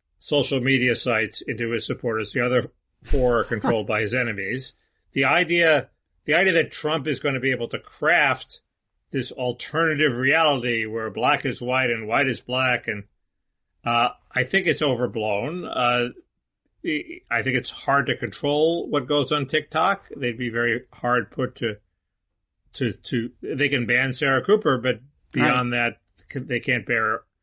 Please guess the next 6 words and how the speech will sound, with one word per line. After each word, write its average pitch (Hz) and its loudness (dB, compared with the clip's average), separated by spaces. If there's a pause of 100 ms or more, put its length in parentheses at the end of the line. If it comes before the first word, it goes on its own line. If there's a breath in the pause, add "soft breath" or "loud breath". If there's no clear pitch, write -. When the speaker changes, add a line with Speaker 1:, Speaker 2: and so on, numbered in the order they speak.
(260)
Speaker 1:
ban 123 0
all 117 0
the 107 -6 (420)
Sarah 120 0
Cooper 113 -4
wannabes. 117 0